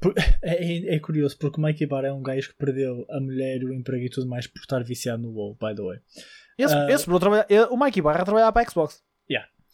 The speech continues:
Speaker 1: Ah, e pá, e foi outra, uma mulher que entrou com ele, que o nome eu não decorei. Pá, obviamente que o Mike Ibarra decorei porque já era um nome que conhecia antes. Mas basicamente são os dois co-leaders da parte Blizzard, da Activision Blizzard.
Speaker 2: Yeah.
Speaker 1: Ahm,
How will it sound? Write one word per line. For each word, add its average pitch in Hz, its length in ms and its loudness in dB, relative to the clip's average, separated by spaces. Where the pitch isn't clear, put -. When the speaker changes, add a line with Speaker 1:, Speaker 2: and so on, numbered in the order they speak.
Speaker 1:
Ah, 160 420 4
e 160 100 0
pá, 170 200 0
e 165 60 2
foi 170 240 2
outra, 165 420 2
uma 165 220 4
mulher 160 280 4
que 165 100 -4
entrou 156 220 -2
com 147 240 -4
ele, 139 140 -6
que - 120 -6
o 143 60 0
nome 151 240 0
eu 147 40 -2
não 143 140 -4
decorei. 120 480 -8
Pá, 123 220 0
obviamente 127 380 -6
que - 80 -10
o 139 40 -4
Mike 131 200 -6
Ibarra 127 240 -6
decorei 127 200 -6
porque - 160 -14
já 127 80 -4
era 123 120 -4
um 123 40 -6
nome 117 200 -10
que - 80 -20
conhecia 120 400 -8
antes. 120 280 -14
Mas 151 120 0
basicamente 170 480 0
são 165 120 2
os 151 80 2
dois 151 260 2
co-leaders 139 880 0
da 131 380 -4
parte 131 340 -4
Blizzard, 127 540 -6
da 120 160 -4
Activision 117 460 -8
Blizzard. 110 380 -10
Speaker 2:
Yeah. 147 300 -2
Speaker 1:
Ahm, 143 380 -10